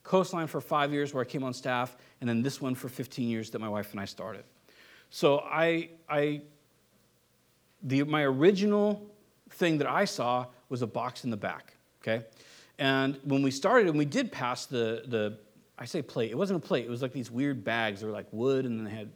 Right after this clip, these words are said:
I don't know, they were like plush. Anyway, so we passed the royal purple bag of money. I don't know, it feels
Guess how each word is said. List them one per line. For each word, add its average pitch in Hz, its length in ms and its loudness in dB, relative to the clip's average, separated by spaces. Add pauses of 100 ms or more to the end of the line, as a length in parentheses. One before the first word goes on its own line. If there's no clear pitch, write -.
I 110 80 -10
don't 101 80 -10
know, 98 160 -12 (220)
they 151 60 -4
were 120 60 -2
like 90 140 -12
plush. - 480 -4 (1160)
Anyway, 123 460 4 (840)
so 196 140 2
we 165 80 6
passed 151 420 0
the 147 120 4
royal 151 340 6
purple 151 380 4
bag 143 340 0
of 139 80 2
money. 139 320 2
I 143 80 4
don't 160 120 4
know, 143 40 4
it 131 60 0
feels 175 380 2